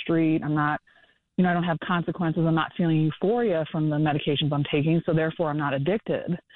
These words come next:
But there is this, uh, chem-, uh, what is it called? Psy-, physiological dependence that occurs, that my brain changed because of the presence of the drug. So then when I decided to come off, even though it was a very small dose, I still experienced what they call withdrawal, but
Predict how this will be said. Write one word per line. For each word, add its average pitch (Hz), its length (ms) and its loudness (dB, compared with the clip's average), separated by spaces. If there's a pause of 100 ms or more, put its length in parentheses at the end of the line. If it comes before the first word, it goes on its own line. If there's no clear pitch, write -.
(540)
But 180 300 0
there 170 160 0
is 175 160 0
this, 160 160 0 (120)
uh, 151 160 -2 (100)
chem-, 170 300 0
uh, 160 160 0
what 156 160 0
is 151 80 -2
it 151 80 -6
called? 139 280 -4 (440)
Psy-, 170 140 0 (180)
physiological 196 640 0
dependence 165 540 -2
that 147 120 -2
occurs, 143 440 -2
that 160 140 0
my 160 140 4
brain 170 380 2 (120)
changed 170 420 2
because 151 220 0
of 147 60 -2
the 151 80 -2
presence 151 360 0
of 143 100 0
the 139 80 0
drug. 143 400 0 (600)
So 170 80 0
then 165 120 2
when 160 120 2
I 151 100 2
decided 151 380 0
to - 80 -8
come 165 160 0
off, 165 260 0 (100)
even 160 220 2
though 156 100 0
it - 40 -4
was 143 100 -2
a 151 60 0
very 143 320 0
small 143 180 0
dose, 160 400 0 (240)
I 143 160 -6
still 170 140 0
experienced 143 640 -2 (300)
what 156 180 2 (600)
they 156 80 2
call 185 340 0
withdrawal, 143 540 -2
but 147 240 0